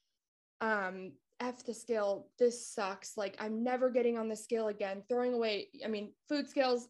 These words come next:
I, <laughs> we can, I can level with the food scale thing. Um, but, like, throwing away, I mean, diet books. Okay, I would just say mostly, like, the scale. Like, that to me that put me on a completely other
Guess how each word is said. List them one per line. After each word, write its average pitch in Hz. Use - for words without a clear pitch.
I, 220
<laughs> 285
we 277
can, 233
I 226
can 247
level 226
with 220
the 202
food 208
scale 180
thing. 151
Um, 196
but, 233
like, 220
throwing 254
away, 214
I 233
mean, 208
diet 190
books. 196
Okay, 247
I 262
would 294
just 311
say 320
mostly, 233
like, 208
the 208
scale. 165
Like, 208
that 226
to 240
me 233
that 254
put 294
me 254
on 226
a 220
completely 240
other 214